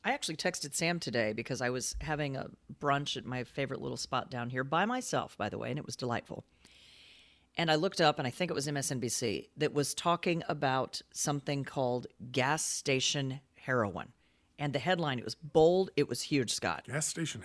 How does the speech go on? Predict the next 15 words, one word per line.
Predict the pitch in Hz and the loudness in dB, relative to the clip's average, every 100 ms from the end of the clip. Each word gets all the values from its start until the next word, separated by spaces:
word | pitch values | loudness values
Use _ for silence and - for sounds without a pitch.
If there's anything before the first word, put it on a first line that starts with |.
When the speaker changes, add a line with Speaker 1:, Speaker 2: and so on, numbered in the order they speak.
| - | -8
Speaker 2:
heroin? | 147 - - | -6 -6 -4
Speaker 1:
Yes, | - 139 - - | -2 -2 -2 -2
and | 151 | -2
it | - | 0
says | - 147 110 | 4 4 4
in | - 135 | 0 0
bold | 143 165 | 4 4
letters, | 165 139 104 - - _ _ | 6 4 2 -2 -8 _ _
"The | - 143 - | -2 -2 4
F | 156 196 190 | 6 6 4
D | 170 214 208 | 0 8 10
A | 160 110 - - _ _ _ _ _ | 10 6 0 -10 _ _ _ _ _
is | 151 151 139 | 2 2 2
warning | 151 165 202 202 202 202 196 - _ _ _ _ _ - | 0 6 6 8 6 2 -2 -12 _ _ _ _ _ 2
Americans | 180 170 143 - 107 101 - | 6 8 6 4 -2 -2 -6